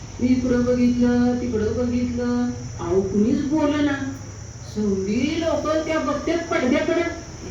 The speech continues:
मला काहीच समजेना. आणि थोडा वेळ झाला आणि त्या पडद्यावर झालं की सुरू, ढिशिम, ढिशिम, ढिशिम, ढिशिम. एकाला ढिशिम केलं की त्यो पडतोय, त्यो उठला की दुसरा पडतोय.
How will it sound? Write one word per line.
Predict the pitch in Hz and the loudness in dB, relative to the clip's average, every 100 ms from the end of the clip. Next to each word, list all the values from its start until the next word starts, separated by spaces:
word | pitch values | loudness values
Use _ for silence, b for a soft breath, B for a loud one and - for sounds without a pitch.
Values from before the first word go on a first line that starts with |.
| - | -6
मला | 233 240 277 | 0 2 2
काहीच | 269 247 208 226 339 - | 2 4 6 6 4 2
समजेना. | 254 202 185 - - - - - - - 180 | -2 0 -2 -4 -8 -14 -16 -18 -18 -14 -6
आणि | 214 247 | -2 0
थोडा | 226 196 190 | 0 0 2
वेळ | 220 254 269 | 4 4 2
झाला | 208 - 359 - 392 381 - - - - - | 2 0 2 2 2 -2 -8 -10 -10 -8 -6
आणि | 175 214 254 262 240 | -2 0 2 4 2
त्या | 233 254 302 302 | 2 2 0 0
पडद्यावर | 285 240 240 254 277 302 | 2 2 2 2 0 0
झालं | 339 - 202 208 220 262 | 0 -2 0 2 2 2
की | 381 | 2
सुरू, | 370 427 403 - - - - | 4 2 2 -2 -6 -12 -2
ढिशिम, | - - 349 359 359 - | 0 2 2 2 0 2
ढिशिम, | 392 - 175 - - - - | 4 4 2 -4 -6 -4 2
ढिशिम, | 294 330 359 359 - - | 4 6 4 4 0 0
ढिशिम. | 262 254 - - - - - - - - - - 190 | 2 4 2 0 -10 -16 -18 -18 -20 -20 -18 -4 -2
एकाला | - 330 349 359 | 0 2 4 8
ढिशिम | 339 349 359 | 8 8 2
केलं | 349 - | 2 0
की | 349 359 | 0 0
त्यो | 349 | -2
पडतोय, | 359 349 359 392 - - - - - | -2 -2 -2 -4 -8 -14 -16 -16 -4
त्यो | 392 | 2
उठला | 381 285 - 185 | 4 2 0 -2
की | - 359 392 | 0 2 2
दुसरा | 320 415 | 4 2
पडतोय. | 403 370 349 330 | 2 0 0 0